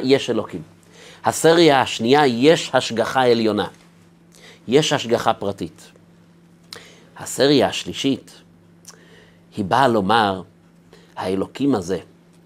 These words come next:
שהוא משגיח על הארץ, אוהב את עם ישראל אהבה עצומה, אוהב את מי שהולך בדרכיו אהבה עצומה, והוא מוכן לעשות דברים שהם בניגוד לכל חוקי הטבע.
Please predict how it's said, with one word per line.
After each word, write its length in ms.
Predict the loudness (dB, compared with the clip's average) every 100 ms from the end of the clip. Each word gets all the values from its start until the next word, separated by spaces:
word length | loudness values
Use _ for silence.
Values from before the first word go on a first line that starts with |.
| _ -10
שהוא 220 | -4 -4
משגיח 600 | -4 -6 -4 -2 -2 -4
על 100 | -6
הארץ, 520 | -4 -6 -10 -16 -20 _ _ _ _ -20 -20 -20 -20 -20 -20 _ _ _
אוהב 580 | 0 2 2 4 4 4
את 160 | 0 0
עם 220 | 0 0
ישראל 440 | -2 0 2 2
אהבה 480 | 2 0 0 2 2
עצומה, 460 | 0 -2 -2 -2 -2 -10 -20 _ _ _ _ 2
אוהב 400 | 2 4 0 0
את 140 | -2
מי 140 | -2 0
שהולך 520 | 2 2 4 0 0
בדרכיו 580 | -2 0 -2 -4 -4 -2
אהבה 280 | 0 -2
עצומה, 360 | -4 -6 -6 -6 -10 _ -20 -20 -14 2
והוא 180 | 4 6
מוכן 600 | 4 2 0 4 4 4 -2 -8 _ _ _ -2
לעשות 520 | 2 2 0 0 2
דברים 320 | 2 2 2
שהם 480 | 2 2 2 0 2
בניגוד 680 | 4 4 0 -2 2 2 2
לכל 360 | 0 0 -2
חוקי 360 | -2 -6 -2 -2
הטבע. 380 | -2 -2 -2